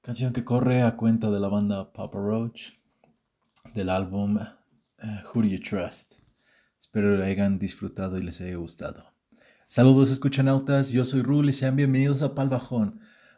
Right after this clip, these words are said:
podcast que a todos les importa un carajo, en el que hablamos sobre temas pachecos y psicodélicos que podrían interesar a más de uno si se queda hasta el final. ¿Cómo están? ¿Cómo se la han pasado? Espero ir bastante bien.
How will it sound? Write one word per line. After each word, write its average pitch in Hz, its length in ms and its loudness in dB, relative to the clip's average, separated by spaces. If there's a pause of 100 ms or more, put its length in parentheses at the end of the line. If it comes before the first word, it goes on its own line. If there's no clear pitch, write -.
podcast 131 460 -4
que 107 80 -4
a - 20 -4
todos 113 180 2
les 120 120 0
importa 123 360 -2
un 120 60 -4
carajo, 123 420 -2
en 113 120 2
el 104 80 -4
que 104 100 -6
hablamos 107 380 0
sobre 98 220 -6
temas 104 280 -4
pachecos 117 560 -8
y 117 60 -6
psicodélicos 120 880 -4 (360)
que 135 220 -4
podrían 110 380 0
interesar 113 580 -4
a 95 140 -12
más 107 240 0
de 107 60 4
uno 113 380 2 (120)
si 120 140 -8
se - 180 -10
queda 107 440 -4 (200)
hasta 113 380 -8
el 104 40 -8
final. 98 480 -4 (680)
¿Cómo 101 420 0
están? 117 340 -2
¿Cómo 110 240 0
se 110 120 -4
la 101 120 0
han 104 100 -2
pasado? 117 640 -4 (720)
Espero 113 340 2
ir 104 80 4
bastante 92 460 -6
bien. 127 400 0